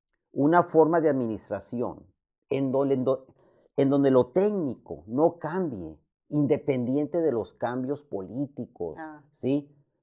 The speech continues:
Speaker 1: Por ejemplo, no vamos a inventar el hilo negro,
Speaker 2: No.
Speaker 1: ¿sí? En Phoenix, en Tucson, cambia el presidente municipal y
Speaker 2: Y los
Speaker 1: cambia el
Speaker 2: proyectos
Speaker 1: cabildo,
Speaker 2: siguen.
Speaker 1: pero está el gerente de ciudad, que tiene el conocimiento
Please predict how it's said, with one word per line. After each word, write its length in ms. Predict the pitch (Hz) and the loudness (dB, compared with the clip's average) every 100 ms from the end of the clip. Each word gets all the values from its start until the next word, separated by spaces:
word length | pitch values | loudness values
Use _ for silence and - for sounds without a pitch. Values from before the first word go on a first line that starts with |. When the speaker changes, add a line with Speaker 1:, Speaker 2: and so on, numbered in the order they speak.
| - | -2
Speaker 1:
Por 160 | 156 | -2
ejemplo, 400 | 156 185 156 165 | 0 0 0 0
no 120 | 160 185 | 0 2
vamos 340 | 196 196 202 | 0 -2 -4
a 40 | 165 | -4
inventar 640 | 131 123 - 131 156 - | -4 -6 -6 -8 -10 -10
el 160 | 131 123 | -8 -6
hilo 220 | 131 147 | -6 -8
negro, 540 | 117 110 135 117 - - | -10 -10 -12 -12 -16 -20
Speaker 2:
No. 280 | 196 220 269 - | -18 -16 -10 -4
Speaker 1:
¿sí? 220 | 147 - _ - | -4 -4 _ -4
En 240 | 156 156 135 | 2 4 2
Phoenix, 580 | - 147 165 190 190 | 2 4 4 2 0
en 160 | 156 139 | 0 0
Tucson, 580 | 143 120 - 127 131 85 _ _ _ _ | -2 -4 -2 0 0 -6 _ _ _ _
cambia 320 | - 135 165 | 2 4 6
el 60 | 220 | 6
presidente 460 | 214 - 135 139 196 | 4 0 -2 -2 -2
municipal 720 | 185 127 110 - 107 131 165 | -2 -4 -6 -4 -2 -2 -4
y 80 | 131 | -6
Speaker 2:
Y 40 | 180 | -4
los 100 | 170 | 0
Speaker 1:
cambia 320 | 127 143 175 | 2 4 4
el 100 | 170 | 4
Speaker 2:
proyectos 240 | 165 113 | 2 2
Speaker 1:
cabildo, 280 | 131 170 123 | 0 0 0
Speaker 2:
siguen. 300 | 92 190 - _ - | -4 -8 -16 _ 2
Speaker 1:
pero 340 | 151 160 165 | 6 10 10
está 260 | 156 - 165 | 8 4 2
el 100 | 202 | 2
gerente 380 | 202 185 190 214 | 0 -2 -2 -2
de 140 | 180 | -2
ciudad, 480 | - 110 110 165 208 _ _ _ _ _ - | -4 -10 -8 -12 -16 _ _ _ _ _ -4
que 120 | 151 | -2
tiene 200 | 151 170 | 2 4
el 100 | 226 | 6
conocimiento 1000 | 196 165 139 135 127 160 196 220 - | 6 4 4 2 2 2 0 0 0